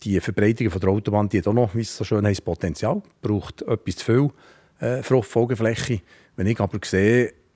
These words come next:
aus Bauerngiel und aus, äh, Raumplanungsdirektor, wenn ich sehe, wer in den letzten zehn, zwanzig, vierzig Jahren Fruchtfolgefläche braucht. Und das darf man ja fast nicht sagen, dass das Landwirtschaft ist. Und dann, wie die tun,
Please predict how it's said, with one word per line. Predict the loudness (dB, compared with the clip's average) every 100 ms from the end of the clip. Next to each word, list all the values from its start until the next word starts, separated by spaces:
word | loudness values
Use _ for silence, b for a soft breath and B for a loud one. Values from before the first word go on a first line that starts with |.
| -8
aus | -8
Bauerngiel | 0 4 4 4 2 2
und | 2 2 -2 -4
aus, | -8 -10 -6
äh, | -4 -4 -4 -2
Raumplanungsdirektor, | 0 2 2 2 0 0 0 0 -2 -6
wenn |
ich | -6
sehe, | -2 0 2
wer | 0
in | 0
den | -2
letzten | -2 -4 -10
zehn, | -8 -6 -6
zwanzig, | -6 -6 -6 -8
vierzig | -6 -6 -4 -2
Jahren | 0 0 -2 b b b b
Fruchtfolgefläche | -2 0 2 0 0 0 -2 -2 0
braucht. | 2 2 0 -10 -8
Und | -8 -8 -10 b b b -12
das | -2
darf | 0 0
man | -2
ja |
fast | -2 -2
nicht | 0
sagen, | 0 0
dass | -2 -4
das | -2
Landwirtschaft | 0 2 0 0 -2 -2
ist. | -4 -2
Und | -2
dann, | -2 -4
wie |
die | -6
tun, | -4 2 2